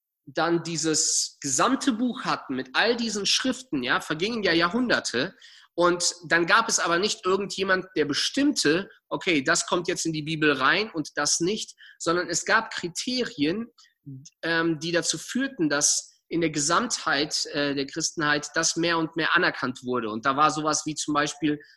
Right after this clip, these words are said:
okay, wer sind die Verfasser? Ja, hat das eine apostolische beziehungsweise prophetische Herkunft? Also waren das Leute, die auch ursprünglich mit Jesus unterwegs waren? Oder, ähm, ist da eine historische und dogmatische Zuverlässigkeit?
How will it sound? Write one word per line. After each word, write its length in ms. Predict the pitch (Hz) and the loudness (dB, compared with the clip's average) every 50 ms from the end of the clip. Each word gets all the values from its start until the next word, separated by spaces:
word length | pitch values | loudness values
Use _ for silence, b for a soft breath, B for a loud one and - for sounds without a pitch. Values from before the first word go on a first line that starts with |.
| B B | B B
okay, 500 | 147 135 - - 160 147 147 139 143 - - _ _ - | -6 -6 -4 0 2 2 2 0 -2 -8 -16 _ _ 0
wer 260 | 147 147 151 156 156 | 2 4 4 4 4
sind 320 | 139 156 160 165 - - - | 4 4 2 2 2 -2 -4
die 60 | 156 | -6
Verfasser? 600 | - - 151 139 - - 151 151 - - 131 110 | -2 -2 -2 -2 0 0 2 2 2 2 2 2
Ja, 220 | 110 123 135 135 | 2 2 2 2
hat 160 | 147 156 156 - - | 2 0 -2 -2 -2
das 200 | 147 143 - - | 0 2 2 2
eine 100 | 151 131 | 2 0
apostolische 800 | - - - 143 - - - 160 170 175 165 - - 160 143 139 | -2 -2 -4 -6 -4 -2 2 2 2 4 4 2 2 2 0 -2
beziehungsweise 580 | 143 135 - - 151 147 139 - 143 143 139 | -2 -6 -4 -2 -2 -2 -2 -2 -2 -4 -4
prophetische 560 | 139 - - 135 - 156 156 151 - - - | -6 -10 -14 -6 -4 -4 -2 -2 -4 -4 -4
Herkunft? 520 | 131 120 143 156 160 - - 143 117 - - | -2 2 4 4 4 2 -2 -4 -6 -2 -2
Also 280 | 131 127 131 135 127 B B B B B _ | -4 -2 -2 -4 -6 B B B B B _
waren 200 | 135 143 151 156 | 4 4 4 4
das 180 | 151 147 - - | 4 2 2 2
Leute, 340 | 160 156 170 170 - - | 4 4 4 2 0 -2
die 160 | 143 147 151 135 | -4 -2 0 2
auch 260 | 135 139 139 - - b b b _ | 2 0 0 -4 -10 b b b _
ursprünglich 520 | - 160 165 160 - - 160 156 147 - - | 0 2 2 2 2 0 0 0 0 0 -2
mit 160 | 143 135 - | -4 0 2
Jesus 300 | 151 156 151 156 143 - | 2 2 2 2 0 -2
unterwegs 600 | 151 139 - 135 127 143 156 165 160 - - - | -2 -2 -2 -4 -2 0 0 0 2 0 -2 0
waren? 320 | 107 104 104 98 95 104 - | -2 -2 -2 -2 -4 -6 -6
Oder, 380 | - 143 165 170 151 143 139 B B B B B B B B _ | -4 -2 2 4 4 4 2 B B B B B B B B _
ähm, 520 | 135 135 135 135 135 135 135 135 135 135 B B B B _ | 0 2 4 4 4 4 2 0 -2 -4 B B B B _
ist 200 | - 151 147 - | -4 -2 0 2
da 120 | 165 147 147 | 2 4 4
eine 180 | 147 147 143 | 4 4 4
historische 640 | 143 147 143 - - - 170 180 185 190 180 - 175 | 4 2 2 0 4 6 6 6 6 4 2 0 2
und 140 | 151 147 143 | 2 2 0
dogmatische 580 | 143 135 - 147 143 151 160 - 147 - - 143 | -2 -4 0 4 4 4 4 4 0 -4 -2 0
Zuverlässigkeit? 1200 | - - - 190 - - 170 143 127 120 117 - - 117 - - - - 110 107 117 139 156 - | -2 -2 -2 -2 -2 0 0 2 2 2 0 0 0 -2 -4 -6 -4 -2 0 0 0 0 -2 -4